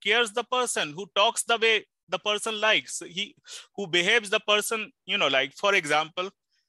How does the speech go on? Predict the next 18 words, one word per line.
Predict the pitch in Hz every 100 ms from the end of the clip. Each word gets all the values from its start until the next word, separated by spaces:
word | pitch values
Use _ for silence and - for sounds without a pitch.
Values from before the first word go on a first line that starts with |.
| _ _ _ _ -
in | 202
my | 208 196
neighborhood | 180 185 202 165 156
where | 143 147
I'm | 139 135
living, | 127 170 127 143 _ _ _ _ _ _ _ _ _ _ _ _
uh, | 147 143 139 151 _ _ _ _ _ _ _ _ _ _ _ _ _ _ -
uh, | 151 147 147 143
one | 151 202
family | - 139 143 151
is | 151 123
there. | 117 110 135 _
My | - 123 123
wife | 135 139 147
used | 139 -
to | 135
talk | 127 120 120
them. | 110